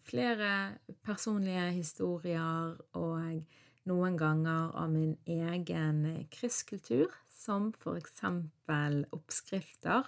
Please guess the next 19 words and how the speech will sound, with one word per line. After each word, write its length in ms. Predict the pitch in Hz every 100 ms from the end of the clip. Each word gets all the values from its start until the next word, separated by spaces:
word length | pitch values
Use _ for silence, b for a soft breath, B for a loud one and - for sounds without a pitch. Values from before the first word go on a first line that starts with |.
| -
fra 460 | - 160 147 147 - 165
Midtøsten, 1200 | 165 156 156 - - 156 - - - 160 151 - b b b b
altså 220 | 165 165
matoppskrifter. 1120 | 156 151 156 - 156 - - 156 - - - - _ b b b b b - _ _ _ _ _ _ _ _ _
Så, 300 | - - 220 208 202
eh, 540 | 196 185 175 170 170 185 208 - _ -
veldig 200 | 269 269
gjerne 260 | 254 254 262 254
meld 260 | 247 233 214
dere 440 | 190 - 202 208 214
inn 120 | 220 - -
på 220 | 185 170
W 440 | 208 202 190 185 180
W 640 | 160 160 - 160 156 151
W 760 | 151 - 285 277 269 262 254 254 _ -
punktum 640 | 226 214 - 208 202 202
navarsayad 1080 | 196 180 170 160 - 156 147 156 - - -
punktum 800 | - 285 302 226 220 226 220 220
dot 500 | 208 190 - _ -